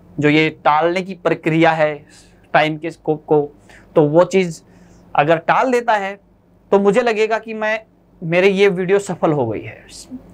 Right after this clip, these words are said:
एक या दो student भी अगर ये बात मेरी मान के अपना काम करना शुरू कर देता है तो, ठीक है। तो ये सभी लोगों से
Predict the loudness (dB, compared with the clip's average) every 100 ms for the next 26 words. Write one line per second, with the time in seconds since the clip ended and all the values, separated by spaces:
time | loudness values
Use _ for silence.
0 | -20 -2 0 0 -2 -4 -4 -6 -8 -6
1 | -8 -6 -4 -4 -6 _ _ _ -2 0
2 | 2 0 -2 -8 -8 -10 -16 -8 -2 -2
3 | -2 -6 -6 -6 _ _ -6 -4 0 0
4 | -2 -4 -4 -4 -4 -6 -4 -4 -2 -2
5 | -6 -8 -18 -20 -20 -20 -20 -20 -20 -6
6 | -2 0 -2 -10 -14 -2 -2 -2 -8 _
7 | -2 -2 -2 -4 -2 0 -2 -4 -8 -8
8 | -8